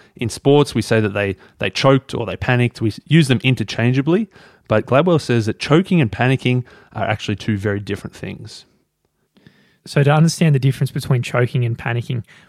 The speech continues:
Speaker 2: we need to look at the two different types of learning. And the first is explicit. So if you think about tennis, just before you start, what you do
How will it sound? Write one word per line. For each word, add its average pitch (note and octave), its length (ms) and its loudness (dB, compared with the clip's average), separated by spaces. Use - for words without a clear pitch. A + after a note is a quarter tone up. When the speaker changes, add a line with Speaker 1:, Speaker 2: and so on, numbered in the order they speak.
Speaker 2:
we C3 80 0
need D#3 160 4
to E3+ 100 -4
look C#3+ 280 0
at C3 260 0
the B2+ 80 -8
two C3 220 -2
different B2 280 -4
types B2 300 -6
of A#2 80 -6
learning. A#2 380 -6
And A#2+ 460 -4
the D#3 120 -4
first D3+ 340 2
is C#3 200 0
explicit. - 640 -6
So - 140 -10
if A#2+ 80 -8
you - 40 -18
think C#3 40 -8
about B2+ 500 -2
tennis, - 520 0
just C#3 200 -4
before B2+ 280 -4
you A#2 80 -4
start, B2+ 420 0
what C#3 160 -6
you C3+ 100 -6
do C3 380 0